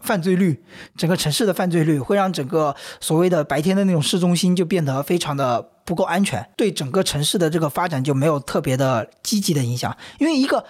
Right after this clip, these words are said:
好的城市，它应该是多时段有不同的活力点，让整个，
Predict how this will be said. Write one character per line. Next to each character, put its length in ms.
好 200
的 140
城 180
市， 80
它 160
应 80
该 80
是 140
多 220
时 200
段 180
有 100
不 120
同 200
的 160
活 200
力 140
点， 240
让 160
整 140
个， 320